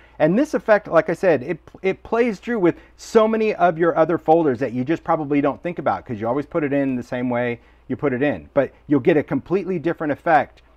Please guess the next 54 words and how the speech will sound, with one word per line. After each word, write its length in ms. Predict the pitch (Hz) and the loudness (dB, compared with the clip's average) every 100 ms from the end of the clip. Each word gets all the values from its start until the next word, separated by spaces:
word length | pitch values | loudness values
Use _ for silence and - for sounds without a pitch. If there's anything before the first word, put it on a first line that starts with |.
| _ | _
when 220 | - 131 143 | -6 -2 0
you 80 | |
flip 280 | 123 160 156 | 0 -2 0
that 200 | - 135 | 0 -2
paper, 540 | - 156 151 117 110 107 _ _ | -2 -6 -4 -2 -2 -6 _ _
uh, 120 | 110 110 | -4 -4
especially 500 | 113 - 165 - 139 | -4 -2 -2 0 -2
like 220 | 120 117 | -2 -2
on 140 | 117 | -4
things 280 | 113 120 113 | -4 -6 -6
with 140 | 107 104 | -6 -4
a 40 | |
multi-level, 680 | 117 127 120 117 120 120 98 | 0 0 0 -2 0 0 -4
because 340 | 90 - 107 | -8 -8 -8
you 60 | 110 | -6
get 180 | 120 - | -8 -10
to 60 | |
see 180 | 107 123 | -10 -6
that 200 | 107 98 | -6 -8
step 260 | - 127 - | -4 -4 -2
down 240 | 117 110 | -4 -4
and 180 | 101 107 | -8 -8
the 40 | |
break. 360 | 98 123 98 - - _ _ _ _ | -2 -2 -2 -12 -20 _ _ _ _
Also 300 | - 240 381 | 2 2 2
play 180 | 349 302 | 2 4
around 220 | 285 269 | 6 4
with 100 | 254 | 0
color. 340 | - 262 175 85 | 2 2 2 -2
Just 160 | 135 | -10
because 240 | 240 233 226 | -8 -4 -2
you 120 | 233 | -4
see 280 | - 220 233 | -4 -4 -2
it 120 | 220 | -2
some 240 | - 165 | -2 -2
way 240 | 151 143 151 | 0 0 0
doesn't 260 | 156 185 | -2 -6
mean 160 | 180 196 | -6 -6
you 80 | 185 | -6
shouldn't 280 | - 175 165 | -4 -6 -4
be 100 | 165 | -6
changing 360 | - 165 170 | -4 -6 -4
the 60 | 156 | -6
color. 320 | - 180 - - _ - | 0 0 0 -6 _ -8
Take 160 | 170 | -4
a 60 | 196 | -2
look 180 | 190 185 | -4 -4
at 80 | |
this 160 | 170 147 | -6 -6
green. 280 | - 160 101 | -2 -4 -4
Again, 420 | 101 143 143 175 - _ - | -4 -2 0 -4 -10 _ -10
metallic 400 | 131 160 131 - | -2 2 2 2
craft 280 | 131 127 | -2 -2
stock. 280 | - 165 165 | 0 -2 -2